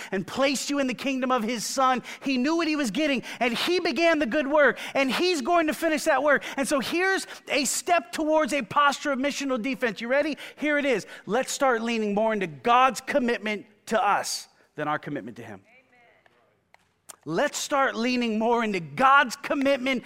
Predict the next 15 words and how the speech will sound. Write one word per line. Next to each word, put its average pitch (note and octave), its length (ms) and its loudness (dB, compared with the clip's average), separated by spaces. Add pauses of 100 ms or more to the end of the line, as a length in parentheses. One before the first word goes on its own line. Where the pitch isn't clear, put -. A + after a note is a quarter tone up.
(200)
to B3 100 -2
do B3+ 320 0
what D#4 160 2
he C4+ 140 -4
promised C4+ 580 0
to B3 140 -6
do G3+ 320 -2 (240)
rather G3+ 280 2
than F3+ 160 0
our F#3+ 140 4
commitment D3+ 560 -4 (220)
to E3+ 100 -6
do C#3+ 220 -4
for D3+ 480 -2 (240)
him. G#2 420 -10